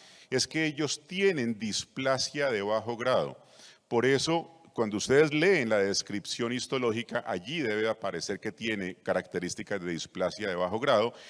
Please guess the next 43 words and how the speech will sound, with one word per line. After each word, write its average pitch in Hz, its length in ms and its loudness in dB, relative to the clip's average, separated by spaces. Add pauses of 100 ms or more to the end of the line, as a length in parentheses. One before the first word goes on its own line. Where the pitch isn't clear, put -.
(180)
y 160 100 -4
por 196 180 2
eso 151 320 0 (160)
se - 180 -2
clasifican 127 920 -4
como 117 240 -4
la 110 120 -2
categoría 110 680 -4
tres 127 280 -4
de 120 120 -4
Viena. 127 400 -4 (480)
¿Por 156 180 0
qué 190 120 0
es 185 100 2
importante 165 720 -2
esto? 92 260 -4
Porque 113 280 -6
cuando 123 320 -2
desafortunadamente 151 1040 -4
en 165 60 -6
los 131 160 -2
reportes 135 480 -4
de 135 100 0
patología 101 680 -4
aparece 98 580 -2 (420)
adenoma 135 680 2
con 135 260 -6
displasia 143 720 -2
de 113 100 0
bajo 117 260 0
grado, 92 400 0
entonces 127 380 -6
el 123 100 -4
paciente 147 580 -4
se 107 160 -4
va 98 140 0
a 110 60 0
leer 120 260 -2
en 123 140 -4
Google 110 420 0
qué 131 220 -2
es 127 100 -8
displasia. 127 720 -8